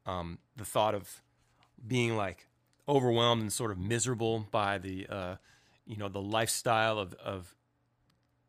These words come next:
y-, you know, being on the road all the time. And, um, it really kinda, it wears you down after a while. And so I started writing about that stuff, and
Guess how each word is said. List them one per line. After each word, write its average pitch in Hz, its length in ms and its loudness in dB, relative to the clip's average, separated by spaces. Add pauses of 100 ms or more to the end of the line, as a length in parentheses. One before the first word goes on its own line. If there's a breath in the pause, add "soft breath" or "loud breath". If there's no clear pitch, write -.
(500)
y-, 117 220 -14
you 131 100 -10
know, 101 140 -6
being 110 300 -2
on 110 100 0
the 90 80 -6
road 110 260 2
all 107 100 2
the 107 100 -2
time. 101 340 -4
And, 87 200 -12 (440 soft breath)
um, 101 160 -8
it 113 60 -6
really 139 240 4
kinda, 110 220 0 (840 soft breath)
it 104 120 -12
wears 120 320 4
you 107 60 -6
down 113 340 -2
after 95 200 -10
a 95 40 -6
while. 90 340 -6
And 117 140 -6
so 170 140 -2
I 143 180 0
started 123 220 0
writing 113 260 2
about 90 180 -6
that 95 120 -8
stuff, 90 300 -6 (760 soft breath)
and 98 300 -6